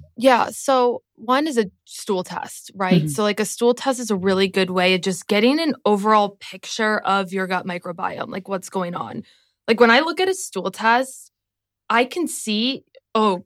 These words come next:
Speaker 1: like, this person is missing a lot of good beneficial bacteria, and which is critical to a good gut microbiome, which is gonna benefit everything, including your mental health,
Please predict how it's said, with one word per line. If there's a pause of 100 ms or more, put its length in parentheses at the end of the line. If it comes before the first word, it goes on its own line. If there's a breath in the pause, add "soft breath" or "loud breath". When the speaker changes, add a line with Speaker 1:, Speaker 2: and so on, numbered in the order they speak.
(140)
Speaker 1:
like,
this
person
is
missing
a
lot
of (180)
good
beneficial
bacteria, (540)
and (160)
which
is
critical (160)
to (200)
a
good
gut
microbiome, (420)
which
is
gonna
benefit
everything,
including
your
mental
health,